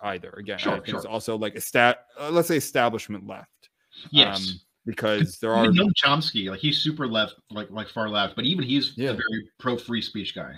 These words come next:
Speaker 2: So
Speaker 1: he has one of my favorite free speech lines of all time is,
Speaker 2: Mm.
Speaker 1: "The First Amendment's not there to, i-, it's,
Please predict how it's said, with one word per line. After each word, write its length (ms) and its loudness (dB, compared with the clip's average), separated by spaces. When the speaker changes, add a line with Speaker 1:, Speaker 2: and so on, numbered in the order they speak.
Speaker 2:
So 260 -18
Speaker 1:
he 140 0
has 160 4
one 100 0
of 60 0
my 100 2
favorite 380 2
free 180 -4
speech 300 -6
lines 260 -2
of 100 -6
all 140 0
time 380 0
is, 260 -6
Speaker 2:
Mm. 40 -20
Speaker 1:
"The 120 -12
First 280 -4
Amendment's 380 -2
not 180 -2
there 140 -2
to, 100 -10
i-, 60 -12
it's, 240 -6